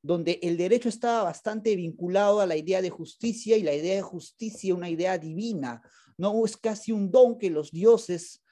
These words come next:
han dado a las personas, ¿no? Y este don que, la, que, que está, eh, quedándoles una especie de religiosidad. Y cuando entendemos, de hecho, la práctica del derecho romano en la República,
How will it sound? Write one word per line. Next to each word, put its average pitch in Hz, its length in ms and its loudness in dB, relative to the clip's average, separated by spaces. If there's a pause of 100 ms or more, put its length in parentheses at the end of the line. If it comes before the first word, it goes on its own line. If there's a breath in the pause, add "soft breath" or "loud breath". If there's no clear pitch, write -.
(300 soft breath)
han 190 280 -2
dado 196 280 6
a 185 80 4
las 160 200 -4
personas, 165 1000 -2 (340)
¿no? 196 280 -6
Y 170 220 -4
este 185 260 0
don 202 260 2
que, 175 140 -4
la, 147 240 -4
que, 151 240 -6
que 147 100 -8
está, 180 420 -2 (360 soft breath)
eh, 151 260 -4
quedándoles 175 560 0
una 202 120 -4
especie 196 340 -4
de 185 80 0
religiosidad. 160 1300 -2 (320 soft breath)
Y 180 80 -10
cuando 180 260 0
entendemos, 196 560 0
de 220 60 4
hecho, 220 160 4
la 165 240 -2
práctica 165 840 -4 (220 soft breath)
del 156 200 -2
derecho 185 380 0
romano 185 480 0
en 160 60 -2
la 147 100 -2
República, 185 1040 -2